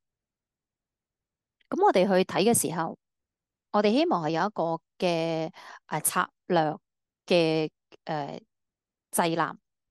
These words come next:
喺我哋嘅馬州嘅政府入邊同埋外邊。咁最主要我哋都係希望，希望係可以更加係提升，做得更加係好嘅時候，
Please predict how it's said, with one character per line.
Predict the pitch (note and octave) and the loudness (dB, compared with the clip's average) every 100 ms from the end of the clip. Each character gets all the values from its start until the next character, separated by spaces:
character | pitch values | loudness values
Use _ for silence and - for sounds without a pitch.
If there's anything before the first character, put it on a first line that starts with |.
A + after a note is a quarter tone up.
| _ _ _ _ - - | _ _ _ _ -20 -6
喺 | - G3+ | -2 2
我 | A3+ | 2
哋 | F#3+ E3 D#3+ | 2 -2 -2
嘅 | F3+ E3+ | -2 -2
馬 | D3+ C#3 | -4 -12
州 | - A3 G#3 G3+ - | -2 2 2 -2 -6
嘅 | F3+ D#3+ D#3 D3+ | -2 -2 -2 -4
政 | - G#3 | -4 -4
府 | - A3+ | -2 0
入 | |
邊 | A#3 - E3 D#3 - | 0 0 -4 -6 -10
同 | D#3+ | -8
埋 | D3 | -6
外 | D3+ D3+ | -4 -4
邊。 | D3+ C#3 - _ _ _ _ _ _ _ _ _ _ _ _ _ _ _ _ | -4 -8 -12 _ _ _ _ _ _ _ _ _ _ _ _ _ _ _ _
咁 | C4 F#4+ G#4+ - | -2 -2 -2 0
最 | G3+ | 0
主 | - | 2
要 | G3+ | 2
我 | F#3 D#3 | 2 0
哋 | C#3 | -2
都 | - | -2
係 | G#3 E3 | -2 0
希 | A#3+ B3 | 0 0
望， | F3+ E3 - _ _ _ _ _ _ _ _ _ _ _ | 0 -2 -8 _ _ _ _ _ _ _ _ _ _ _
希 | - D#4+ | -2 2
望 | A#3 E3 | 2 0
係 | D#3 | -2
可 | D#3 F3+ | -2 0
以 | A3 | 0
更 | - F#3+ F#3 F3+ | -2 -4 -4 -4
加 | F#3+ F#3 F#3 | -2 -2 -4
係 | D#3+ | -6
提 | - - | -8 -6
升， | - C4+ C#4 - - _ - | -4 -2 -4 -8 -20 _ -8
做 | E3+ | -4
得 | F3 | -2
更 | A3+ E3+ | -2 -2
加 | E3+ A3 | 0 0
係 | |
好 | F3+ D#3+ | 0 -2
嘅 | F#3+ A3+ | 0 -2
時 | - E3+ | -2 -6
候， | E3 D3 | -6 -8